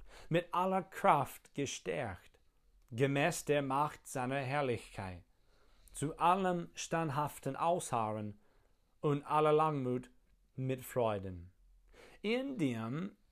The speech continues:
ihr dem Vater Dank sagt, der uns tüchtig gemacht hat, teilzuhaben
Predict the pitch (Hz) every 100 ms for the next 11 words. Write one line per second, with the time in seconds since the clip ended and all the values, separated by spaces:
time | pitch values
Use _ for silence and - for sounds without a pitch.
0 | _ - 196 127 110 147 - _ _ _
1 | _ _ _ 143 117 160 151 - 175 196
2 | 202 202 196 190 - _ _ _ _ -
3 | 131 156 143 127 - 113 95 85 - -
4 | _ _ _ _ _ - - - - 151
5 | 170 185 165 147 - _ - - 240 240
6 | - - - 220 220 - _ 156 156 151
7 | 160 175 160 - - 156 127 - - _
8 | _ _ _ _ _ _ _ _ - 135
9 | 156 170 170 - 196 160 131 107 95 95
10 | 92